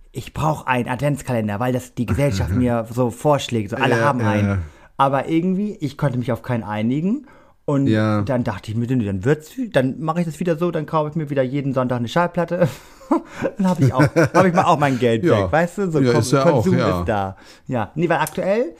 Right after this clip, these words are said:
Speaker 1: nee, weiß ich nicht. Also es gibt einen von so einer Gesichtscreme, also von Kiehl's,
Speaker 2: Mhm.
Speaker 1: falls mir den jemand schenken möchte, gerne. Ähm,
Speaker 2: Mhm.
Speaker 1: aber dann hab ich überlegt, ich brauch eigentlich nur das eine Produkt und dann kaufe ich mir lieber halt das eine Produkt in so einem großen Topf und brauche
Speaker 2: Mhm.
Speaker 1: nicht noch da irgendwie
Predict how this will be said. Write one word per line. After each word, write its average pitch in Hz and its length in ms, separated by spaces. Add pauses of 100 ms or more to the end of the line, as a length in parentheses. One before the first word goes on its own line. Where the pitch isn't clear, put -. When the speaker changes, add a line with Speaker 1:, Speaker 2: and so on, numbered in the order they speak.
(320)
Speaker 1:
nee, 277 260
weiß 180 180
ich 147 60
nicht. 131 140
Also 135 100
es - 60
gibt - 240
einen 180 320 (220)
von 156 100
so 143 80
einer 135 120
Gesichtscreme, 214 1000 (160)
also 117 160
von 135 240
Kiehl's, 180 500
Speaker 2:
Mhm. - 180
Speaker 1:
falls 120 220
mir 127 60
den 120 120
jemand 120 220
schenken 147 300
möchte, 127 240
gerne. 110 520 (440)
Ähm, 139 520
Speaker 2:
Mhm. 95 480
Speaker 1:
aber 131 200
dann 127 140
hab 147 100
ich 139 120
überlegt, 143 420 (300)
ich 120 140
brauch 139 160
eigentlich 147 160
nur 143 100
das 135 40
eine 135 220
Produkt 143 420
und 127 80
dann 113 140
kaufe 135 200
ich 135 60
mir 139 100
lieber 123 240
halt 123 160
das 117 140 (180)
eine 135 320
Produkt 151 400
in 117 140
so 110 80
einem 113 80
großen 143 400
Topf - 360 (260)
und 123 180
brauche 107 360
Speaker 2:
Mhm. 147 60
Speaker 1:
nicht 101 180
noch 127 200
da 131 460
irgendwie 113 360